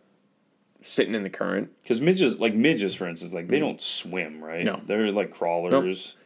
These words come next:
Speaker 1: Pretty much no-, pretty much none of the
Speaker 2: Until
Speaker 1: aquatic
Speaker 2: they emerge.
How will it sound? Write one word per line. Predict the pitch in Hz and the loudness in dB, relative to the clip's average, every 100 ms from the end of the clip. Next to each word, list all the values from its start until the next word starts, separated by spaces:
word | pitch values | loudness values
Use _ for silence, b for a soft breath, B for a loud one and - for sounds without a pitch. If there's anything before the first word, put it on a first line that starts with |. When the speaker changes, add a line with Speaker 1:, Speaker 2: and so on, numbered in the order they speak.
| b b - | b b 2
Speaker 1:
Pretty | 185 | 6
much | 170 120 117 | 6 4 0
no-, | 113 110 | -2 0
pretty | 156 160 | 2 4
much | 139 - | 4 2
none | 123 120 117 117 | 2 4 4 4
of | 101 | 2
the | 107 | 2
Speaker 2:
Until | 104 - 101 | 2 2 2
Speaker 1:
aquatic | 85 | 2
Speaker 2:
they | - | 0
emerge. | 92 | 0